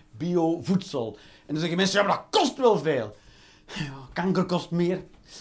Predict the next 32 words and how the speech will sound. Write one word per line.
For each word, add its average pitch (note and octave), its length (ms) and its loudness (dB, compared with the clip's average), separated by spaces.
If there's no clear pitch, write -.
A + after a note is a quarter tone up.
En, C#4+ 280 8
ehm, C#4+ 520 8
<laughs> C#4 40 8
ja, C4+ 300 8
ja, D4+ 360 6
dat F#3 160 8
is B3 260 6
zo. - 240 4
Maar G#3+ 120 8
zo A3+ 200 6
een A3+ 60 2
paar A3 220 6
die G3+ 160 2
dingen G#3 260 2
spuiten, B3+ 480 0
dat F#3+ 140 2
is - 120 -10
fucking G#3 400 -2
kanker, B3 340 0
hè. G3 100 0
Dat G3+ 120 2
is D#3 80 0
niet F#3+ 160 2
normaal, E3 360 4
hè. E3 140 0
Zo, F3 280 -2
want F3+ 220 -2
alles B3 300 -2
gaat - 160 -6
er G3 80 -2
van D#3+ 160 -2
dood. E3+ 500 0